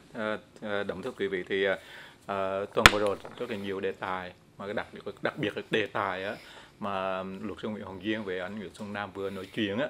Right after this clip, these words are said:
là vấn đề Kurd á. Tức là liệu rằng là Mỹ phải đâm sau lưng chiến sĩ đồng minh của mình hay không, đó rất là, là hấp dẫn. À, chắc là quý vị vào trong truyền hình Cali Today á, để xem cái buổi nói chuyện đó,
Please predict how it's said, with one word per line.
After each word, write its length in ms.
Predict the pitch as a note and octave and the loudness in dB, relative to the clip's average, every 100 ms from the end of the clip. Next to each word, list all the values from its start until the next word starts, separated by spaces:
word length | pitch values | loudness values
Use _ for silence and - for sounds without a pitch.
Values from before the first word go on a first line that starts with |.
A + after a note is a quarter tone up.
| - | -2
là 80 | G#2 | -6
vấn 120 | F2+ G2+ | -4 -4
đề 120 | F#2+ | -6
Kurd 300 | - B2+ B2 | 4 6 6
á. 180 | B2+ - - - - - | 2 -2 -18 -20 -20 -4
Tức 140 | A#2 | 0
là 100 | G#2+ | 2
liệu 280 | G2+ G2+ F#2 | 2 0 0
rằng 200 | G#2 F#2+ | -2 -4
là 60 | F#2+ | -4
Mỹ 380 | F#2 F#2 G2 - | -6 -6 -6 -6
phải 120 | - - | -6 -4
đâm 180 | A2 A2 | -4 -2
sau 80 | G#2+ | -4
lưng 100 | G#2 - | -6 -8
chiến 120 | G#2 | -6
sĩ 180 | - F#2+ - | -4 -4 -2
đồng 160 | F#2+ | -4
minh 100 | G2+ | -2
của 120 | G#2+ G2+ | -6 -6
mình 240 | F#2+ G2+ | -8 -8
hay 100 | A2+ | -8
không, 340 | - A2 G2 | 0 0 0
đó 160 | F2 E2+ G2+ | -6 -8 -10
rất 160 | G#2+ | -8
là, 60 | G#2+ | -6
là 120 | G2+ | -6
hấp 120 | A#2 A2 | -4 2
dẫn. 180 | A2+ A#2+ - - - - - | 2 0 -12 -20 -16 -12 -4
À, 300 | G2 F#2+ F#2 | -2 -2 -2
chắc 140 | A2 G2+ | -2 0
là 160 | F2+ F2+ - | -2 -4 -4
quý 100 | G#2 | -2
vị 260 | G2+ F#2+ F#2+ - - | 0 -2 -6 -12 -4
vào 280 | A2+ F#2 F#2+ | 0 0 0
trong 540 | G#2+ G#2+ G#2+ G#2+ G#2 G#2 - | 0 0 -2 -4 -6 -4 2
truyền 120 | G#2+ | 2
hình 120 | A2 - | 2 6
Cali 200 | B2+ C3 | 10 10
Today 280 | C3+ B2 B2 | 10 10 10
á, 60 | B2+ | 8
để 120 | G#2 - | 2 -4
xem 340 | - G#2 G#2+ - | 0 0 0 -6
cái 100 | E2+ F2+ F2+ | -8 -8 -6
buổi 180 | F#2+ - | -6 -4
nói 120 | G#2 | -4
chuyện 220 | F#2+ G2 E2+ | -2 -4 -4
đó, 160 | E2 | -8